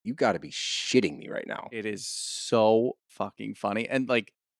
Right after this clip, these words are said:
Speaker 2: he is so over the top with everything. And like you said, like, yeah, there's pokes in his armor here and there with things going on. He's a highly emotional guy.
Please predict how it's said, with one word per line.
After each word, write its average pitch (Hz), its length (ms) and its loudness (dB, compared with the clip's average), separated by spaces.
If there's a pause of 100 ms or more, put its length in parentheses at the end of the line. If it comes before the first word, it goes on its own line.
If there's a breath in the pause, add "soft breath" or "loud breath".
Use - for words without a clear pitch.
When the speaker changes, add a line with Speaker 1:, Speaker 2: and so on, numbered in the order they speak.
(380)
Speaker 2:
he 170 380 -2
is 131 160 2
so 139 480 6
over 117 240 0
the 107 100 -6
top 95 340 -6
with 98 160 -8
everything. 101 600 -8
And 110 160 -4
like 117 180 0
you 147 80 0
said, 101 200 -2
like, 101 160 -2
yeah, 107 120 2
there's 98 200 -8
pokes - 360 -2
in 110 80 -4
his 101 120 -6
armor 95 360 0
here 107 220 -4
and 98 120 -2
there 98 280 -2 (500 soft breath)
with 113 160 -4
things 110 280 -2
going 98 260 -2
on. 101 400 2 (720)
He's 113 340 -6
a 98 80 -2
highly 110 640 0
emotional 104 640 2
guy. 98 460 0